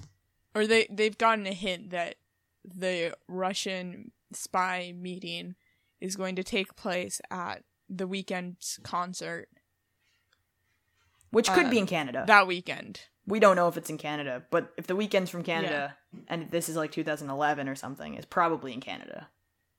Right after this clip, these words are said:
Speaker 2: Anyway, <laughs> should we
Speaker 1: Okay.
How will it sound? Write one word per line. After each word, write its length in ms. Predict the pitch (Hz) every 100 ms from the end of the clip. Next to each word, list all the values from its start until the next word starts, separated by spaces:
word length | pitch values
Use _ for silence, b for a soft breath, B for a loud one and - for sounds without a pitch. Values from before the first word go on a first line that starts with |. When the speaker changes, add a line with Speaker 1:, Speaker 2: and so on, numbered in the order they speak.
| _ _ _ _ _ _ _ _ _ _ _ _ _ _ _ _ _ _ _ _ _
Speaker 2:
Anyway, 420 | - 311 185 135 - -
<laughs> 1800 | 208 226 - - - - _ _ _ - - _ _ _ _ _ _
should 240 | - 226 233
we 280 | 233 226 -
Speaker 1:
Okay. 440 | 254 285 269 196